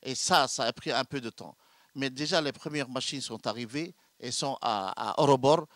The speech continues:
Et Inch'Allah, ce mois-ci, nous allons essayer de commencer avec l'A D R, hein, les débuts des travaux. Je remercie aussi le Premier ministre qui nous appuie dans ce, dans, dans cette affaire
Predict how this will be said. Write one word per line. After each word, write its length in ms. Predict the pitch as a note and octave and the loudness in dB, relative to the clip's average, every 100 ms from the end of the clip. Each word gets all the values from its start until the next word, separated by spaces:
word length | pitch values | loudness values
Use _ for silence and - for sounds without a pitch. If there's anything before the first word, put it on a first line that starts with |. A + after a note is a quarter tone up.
| _ _ _ _ - | _ _ _ _ -8
Et 180 | C3 | -4
Inch'Allah, 420 | B2+ - E3 C3+ C#3 | 0 4 4 4 2
ce 160 | - | -2
mois-ci, 480 | D#3 C3 B2+ D#3 C#3+ | -2 -2 -4 -4 -8
nous 220 | C3 A#2+ | -10 -8
allons 200 | B2+ B2 | -8 -6
essayer 360 | A#2+ - B2+ C3+ | -10 -8 -8 -8
de 100 | A#2 | -10
commencer 400 | - A#2 A2 A2+ | -10 -10 -8 -8
avec 240 | G#2+ G#2+ | -8 -6
l'A 140 | G#2+ B2 | -2 0
D 220 | A#2 B2+ | 2 2
R, 140 | - _ _ _ _ | 0 _ _ _ _
hein, 200 | G#2+ A2+ - | -8 -8 -6
les 180 | B2 B2 | -6 -4
débuts 260 | C3+ C#3+ | -4 -4
des 140 | B2+ B2 | -6 -6
travaux. 400 | - A2 G#2+ - - _ _ _ _ _ _ | -2 -2 -2 -10 -20 _ _ _ _ _ _
Je 160 | - C3+ | 0 2
remercie 480 | D3 D3 C#3+ - | 2 0 0 0
aussi 340 | C#3+ C#3 - C#3 | 0 0 -2 -4
le 140 | B2+ | -6
Premier 260 | - D3 C#3+ | -6 -8 -6
ministre 400 | C3+ D3+ - - | -6 -6 -8 -12
qui 140 | - | -12
nous 220 | C3 A#2 | -8 -2
appuie 300 | C3 - C#3+ | -2 -2 -4
dans 140 | A2 G#2+ | -2 -4
ce, 260 | - A2 | -4 -4
dans, 440 | A#2+ A#2 G#2 F2 D2+ | -4 -4 -6 -8 -10
dans 140 | G#2+ | -8
cette 240 | G#2+ G2+ G#2+ | -8 -8 -8
affaire 340 | G#2+ D3+ D#3+ | -6 -6 -6